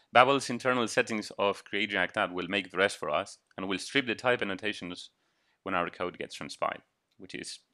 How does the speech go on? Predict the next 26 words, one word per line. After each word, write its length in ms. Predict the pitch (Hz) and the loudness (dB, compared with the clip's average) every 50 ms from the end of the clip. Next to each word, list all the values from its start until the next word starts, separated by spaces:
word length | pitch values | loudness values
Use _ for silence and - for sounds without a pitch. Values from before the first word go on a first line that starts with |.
| _ _ _ _ | _ _ _ _
pretty 200 | - 104 87 82 | -8 -6 -2 0
awesome. 340 | 82 82 - - - 90 - _ _ _ _ _ - _ _ _ _ _ _ _ _ _ _ _ _ _ _ _ _ _ _ _ _ _ _ _ _ - | 0 0 0 -4 -8 -16 -16 _ _ _ _ _ -20 _ _ _ _ _ _ _ _ _ _ _ _ _ _ _ _ _ _ _ _ _ _ _ _ -2
All 120 | 135 147 | 0 2
we 120 | 151 143 | 2 2
have 180 | 131 135 131 - | 0 0 -4 -6
to 100 | - 101 | -6 -4
do 120 | 104 220 | -2 2
now 320 | 240 330 170 107 - - - - _ _ _ _ _ _ _ _ _ _ _ - | 6 6 6 6 6 4 0 -8 _ _ _ _ _ _ _ _ _ _ _ -2
is 220 | 113 107 98 - | -2 0 0 0
go 240 | - - 131 170 190 | 4 6 6 6 6
to 100 | - 208 | 2 -2
the 100 | 175 160 | -6 0
file 240 | - 139 127 123 123 | 4 4 4 4 4
where 140 | 113 113 | 2 0
we 60 | 117 107 | 0 0
want 240 | 98 101 98 92 | 0 -2 -2 -2
to 100 | - - | -4 -8
use 240 | 90 76 82 76 - | -8 -6 -8 -8 -8
Flow 340 | - - 76 73 98 127 156 - _ _ _ _ - | -6 -2 0 0 0 0 -2 -8 _ _ _ _ -10
and 100 | 95 92 | -8 -4
use 220 | 110 131 143 - | -4 -4 -6 -6
this 240 | - 127 127 123 - | -6 -6 -6 -6 -8
pretty 480 | - - 113 110 - - 117 117 139 _ _ _ _ _ _ _ - | -8 -8 -8 -8 -6 -6 -6 -6 -8 _ _ _ _ _ _ _ -14
and 80 | 90 | -14
small 400 | - - - 87 85 90 85 - _ - | -12 -8 -6 -6 -6 -6 -6 -10 _ -16
annotation. 520 | - 82 82 - - - - - - - | -14 -14 -10 -10 -10 -10 -10 -12 -16 -18